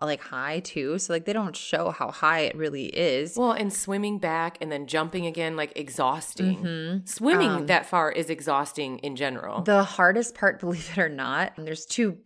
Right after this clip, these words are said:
Speaker 1: crazy hard parts, but jumping up the trampoline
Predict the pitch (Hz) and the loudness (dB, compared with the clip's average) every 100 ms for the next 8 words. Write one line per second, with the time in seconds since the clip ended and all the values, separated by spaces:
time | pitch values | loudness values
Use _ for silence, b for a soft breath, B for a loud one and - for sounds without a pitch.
0 | - - 170 165 160 139 139 - - - | -4 0 0 2 0 2 0 -2 -8 -10
1 | 156 - 180 185 180 160 - 185 - 165 | -8 2 2 4 0 0 0 -2 -2 -2
2 | 180 165 147 175 220 | -2 -4 -2 -2 -2